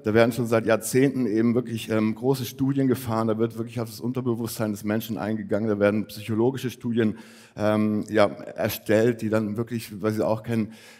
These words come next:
das Ganze auch wirklich so gestalten, dass wenn Sie durch den Laden laufen, äh, die, die hochpreisigen, guten Produkte auf Sichthöhe sind, die billigen eher unten.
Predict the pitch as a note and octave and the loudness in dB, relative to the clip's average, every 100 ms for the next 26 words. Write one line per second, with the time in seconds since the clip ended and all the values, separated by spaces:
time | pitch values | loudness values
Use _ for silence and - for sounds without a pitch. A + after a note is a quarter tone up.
0 | - G#2 A#2 A#2+ A2+ G#2+ A#2 A2+ - C3 | -12 -6 -4 0 0 0 -2 -6 0 0
1 | D3 C3+ A#2+ A#2 A2 G#2 G2+ A2+ A2 G#2 | 0 -2 2 2 2 -2 -2 -2 -2 -6
2 | - G#2+ G#2 A2+ C3 B2 A2+ A#2+ A2+ A2+ | -4 -2 2 4 4 6 8 8 6 -2
3 | G#2 G2 G#2+ G2 G#2 G#2 F#2+ G2+ A2 C3 | 0 0 0 0 -2 -2 -2 -2 0 -2
4 | C3 A2 G#2+ G#2+ G#2 B2 B2+ - A#2+ A2+ | -2 -2 -2 -2 -4 -4 -4 -2 -2 0
5 | G2 G2 D3 C#3 B2 A#2+ A2+ A2+ A2+ A2+ | -2 -2 -4 -6 -2 2 2 0 -4 -2
6 | A2 G#2 G#2+ E2+ G#2 F#3 C#3 C#3+ A#2+ A#2 | -2 0 -2 0 2 2 0 0 2 2